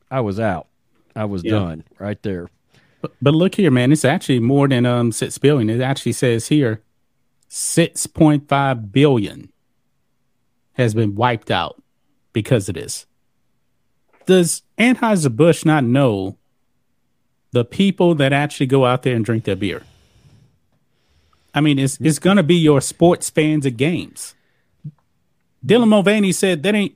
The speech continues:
Speaker 2: sh-, he didn't even know what March Madness was.
Speaker 1: They knew because the executive blatantly said, "We're trying to get rid of the frat boy image."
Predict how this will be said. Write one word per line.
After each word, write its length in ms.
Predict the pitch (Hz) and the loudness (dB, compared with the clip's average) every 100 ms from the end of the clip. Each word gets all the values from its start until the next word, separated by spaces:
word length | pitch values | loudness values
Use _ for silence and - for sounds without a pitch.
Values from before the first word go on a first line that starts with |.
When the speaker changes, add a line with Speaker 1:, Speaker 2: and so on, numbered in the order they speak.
| - | -12
Speaker 2:
sh-, 180 | - - _ _ _ | -14 -14 _ _ _
he 160 | 190 | 0
didn't 180 | 202 190 | 2 2
even 180 | 190 175 | 2 2
know 100 | 180 | 2
what 140 | 170 | 2
March 300 | 135 160 156 | 2 2 2
Madness 360 | 175 156 147 - | 0 0 0 -2
was. 460 | 127 123 - - - _ _ _ _ _ _ _ _ _ _ _ | -4 -6 -8 -16 -18 _ _ _ _ _ _ _ _ _ _ _
Speaker 1:
They 640 | 135 139 120 208 269 277 | -18 -14 -2 2 4 2
knew 600 | 240 233 269 320 285 285 254 | 2 2 2 2 2 0 0
because 720 | 226 208 254 240 233 220 - - _ _ _ - | 0 2 2 4 2 -2 -8 -16 _ _ _ -4
the 180 | 196 240 | 2 2
executive 760 | 165 143 262 302 - 190 202 180 | 2 2 2 2 0 4 4 4
blatantly 520 | 202 254 214 220 226 | 0 0 -4 -4 -4
said, 580 | - 302 294 185 123 113 | -2 2 4 4 -2 -4
"We're 320 | 147 294 330 | -2 0 -2
trying 520 | - 294 277 269 247 | -4 -6 -4 -4 -4
to 80 | 208 | -6
get 360 | 185 262 226 170 | -4 0 0 0
rid 680 | 180 247 247 202 196 180 160 _ _ _ _ | -4 0 4 4 4 0 -6 _ _ _ _
of 260 | 165 202 175 | 0 2 2
the 140 | 196 | -2
frat 480 | - 240 247 240 - | -2 0 2 2 0
boy 460 | 151 208 208 190 - | -2 2 2 2 -2
image." 480 | 226 254 151 107 | -2 0 0 -4